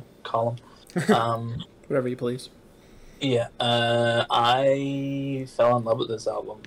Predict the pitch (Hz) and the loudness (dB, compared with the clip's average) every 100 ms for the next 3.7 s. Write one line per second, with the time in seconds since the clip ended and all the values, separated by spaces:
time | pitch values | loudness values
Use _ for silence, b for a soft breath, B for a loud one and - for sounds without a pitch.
0 | - 110 107 107 110 113 120 117 - 110 | -12 -8 -6 -8 -4 -4 -4 -6 0 0
1 | 110 - - - - - - - - - | 0 -2 -10 -12 -14 -20 -20 -20 -20 -20
2 | - - - - - 117 120 120 131 117 | -20 -20 -20 -16 0 4 4 4 2 4
3 | 117 117 110 110 113 120 - | 2 0 0 0 -2 -6 -10